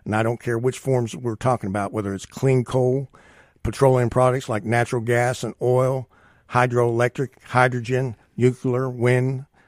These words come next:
solar. We need all forms of energy. The American people should not be hamstringed for the likes of a pie-in-the-sky dream. Eventually, maybe a green form of energy, renewable, will win out. But in the meantime, we need to go forward and use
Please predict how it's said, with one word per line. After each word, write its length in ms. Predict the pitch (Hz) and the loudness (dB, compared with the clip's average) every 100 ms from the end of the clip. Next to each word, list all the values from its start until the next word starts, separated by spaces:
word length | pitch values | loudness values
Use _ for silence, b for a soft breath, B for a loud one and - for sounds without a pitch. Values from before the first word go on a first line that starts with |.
| b | b
solar. 520 | - 139 131 131 127 _ - | 2 4 4 2 -4 _ 0
We 120 | 123 | 2
need 160 | 117 - - | 2 0 0
all 240 | 139 120 | 0 0
forms 360 | 113 107 104 - | -4 -4 -4 -8
of 60 | - | -6
energy. 480 | 110 104 107 113 B B B - - | -4 -4 -6 -10 B B B -20 -18
The 340 | - 104 - - | -14 -14 -12 -4
American 320 | 123 123 107 | -2 -2 -2
people 260 | 135 - | -4 -4
should 160 | 113 104 | -8 -2
not 200 | 117 123 | -2 -2
be 120 | 120 | -4
hamstringed 800 | 98 135 120 - - 104 101 104 b b b | -2 -2 -2 -6 -6 -4 -4 -8 b b b
for 140 | 117 | -6
the 80 | 104 | -2
likes 400 | 110 117 117 - | 0 0 -2 -6
of 120 | 113 | -8
a 40 | 101 | -6
pie-in-the-sky 720 | - 120 117 107 - 120 113 | -2 0 0 -4 -2 -2 -2
dream. 400 | 110 120 107 90 b b b | -2 -2 -2 -6 b b b
Eventually, 460 | 104 104 127 147 139 | -4 0 0 2 0
maybe 300 | 135 123 127 | 0 0 0
a 140 | 123 120 | 0 -2
green 360 | - 135 139 | -4 2 2
form 300 | 127 135 120 | 2 0 0
of 140 | 113 123 | -2 -2
energy, 420 | 123 123 127 127 | 0 0 0 -2
renewable, 600 | 123 120 131 135 127 117 | 0 4 4 4 2 2
will 40 | 120 | 2
win 160 | 123 | 2
out. 260 | 131 120 - b b | 2 0 -6 b b
But 100 | - | -4
in 60 | - | 0
the 60 | 131 | 6
meantime, 640 | 170 143 - 110 107 110 b b | 6 6 2 -2 -2 -6 b b
we 180 | - 131 | 4 4
need 200 | 123 117 | 6 2
to 60 | 107 | 0
go 200 | 117 127 | 2 2
forward 500 | - 123 120 120 123 _ | 2 -2 -2 -2 -10 _
and 120 | 113 113 | -2 0
use 220 | 123 | 0